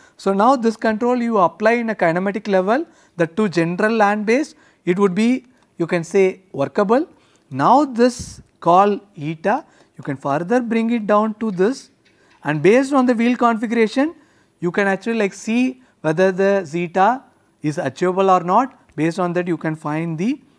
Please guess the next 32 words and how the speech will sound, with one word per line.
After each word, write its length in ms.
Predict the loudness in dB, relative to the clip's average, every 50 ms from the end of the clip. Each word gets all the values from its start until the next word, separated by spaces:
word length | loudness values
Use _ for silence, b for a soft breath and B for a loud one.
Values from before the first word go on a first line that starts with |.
| b b _ _
you 80 | -14 -8
call 200 | -2 -2 0 0
omega. 400 | -2 -4 -4 -4 -4 -4 -6 -10 b b b b b b
In 80 | -4
the 80 | -4 -2
sense 240 | 0 -2 -4 -2 -4
what 280 | -2 0 0 0 0
you 100 | 0 -2
have 220 | 0 0 -2 -2 -4
to 100 | -6 -8
see, 320 | -4 -4 -4 -4 -4 b b b b b b b b
so 120 | -12 -8
this 160 | -6 -6 -6
is 140 | -6 -6 -2
what 240 | 0 0 0 2 2
your 160 | 0 -2 -2
final 380 | -4 -6 -6 -4 -2 -2 -2 0
control 380 | 0 -2 0 2 2 4 4
activity. 580 | 2 2 0 -4 -4 -4 -2 -2 -4 -6 -6 -8 b b b b b b b b b b b b b _
So 240 | -20 -16 -12 -10 -8
I 140 | -2 0 0
am 100 | 0 0
putting 500 | -2 -4 -2 -2 -2 -2 -4 -6 -10 _ _ _ _ _ _ -2
plus 300 | 0 2 2 2 -2 -8
because 440 | -10 -10 -2 0 0 0 0 -2 b b b b b b
sometimes 520 | b -2 -2 -2 0 0 0 0 0 0 -2
the 80 | -2
matrix 420 | -2 -2 -2 -2 -4 -6 -8 -6 -6
would 140 | -6 -4
be 160 | -2 0 2 2
a 60 | 2
rectangular. 640 | 0 -2 -4 -2 -2 -2 -2 -2 -2 -2 -2 -4 -8